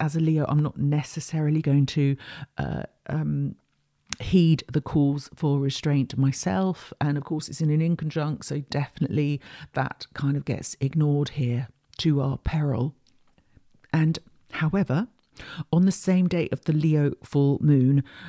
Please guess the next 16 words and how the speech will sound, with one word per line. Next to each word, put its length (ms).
Mercury 500
and 140
Mars 520
are 280
in 80
a 60
c-, 260
in, 240
uh, 160
sorry, 340
are 80
getting 380
together 560
in 320
mid 340
Capricorn, 720